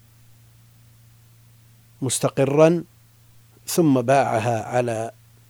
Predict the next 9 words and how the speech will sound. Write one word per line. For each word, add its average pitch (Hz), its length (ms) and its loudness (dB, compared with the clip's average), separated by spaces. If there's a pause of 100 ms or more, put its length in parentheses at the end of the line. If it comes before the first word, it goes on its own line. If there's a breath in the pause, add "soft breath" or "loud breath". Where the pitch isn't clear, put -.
(160)
صاحب 120 520 -2 (800)
الحاجة 131 640 -2 (1040)
بما 123 240 0
يتفقان 120 640 -4
عليه 139 640 -4 (2250)
من 127 160 -2
زيادة 120 500 2
تناسب 123 760 -2
الأجل، 139 540 2